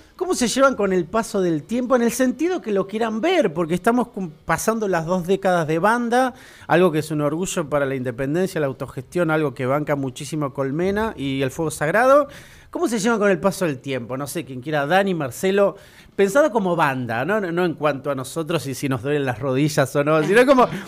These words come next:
como banda, el, y Mujercitas y el tiempo.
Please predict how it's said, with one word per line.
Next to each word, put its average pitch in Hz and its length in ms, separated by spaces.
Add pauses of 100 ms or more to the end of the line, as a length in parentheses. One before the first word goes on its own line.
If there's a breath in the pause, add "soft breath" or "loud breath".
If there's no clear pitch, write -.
(220 loud breath)
como 180 300
banda, 131 580
el, 147 300
y 143 180
Mujercitas 208 800
y 170 140
el 151 180
tiempo. 110 640